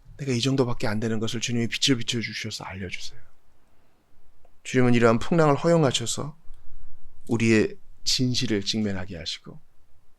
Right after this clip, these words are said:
주님을 더욱 의지하게 하십니다. 주님이 주무신 것은 이러한 간절한 기도의 끈기를 이끌어내시려 함이었습니다. 그러니 사랑하는 성도 여러분,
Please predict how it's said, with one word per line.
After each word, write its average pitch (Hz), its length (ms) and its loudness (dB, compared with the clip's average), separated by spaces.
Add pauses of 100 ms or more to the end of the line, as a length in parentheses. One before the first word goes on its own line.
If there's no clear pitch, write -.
(120)
주님을 104 280 -6
더욱 98 200 -4
의지하게 98 400 -6
하십니다. - 420 -12 (3500)
주님이 120 280 2
주무신 117 400 0
것은 113 220 0
이러한 110 300 4
간절한 107 720 0 (500)
기도의 113 320 2
끈기를 135 500 0
이끌어내시려 107 880 0 (520)
함이었습니다. - 1040 2 (840)
그러니 123 460 2 (360)
사랑하는 139 380 2
성도 127 280 0
여러분, 95 340 -2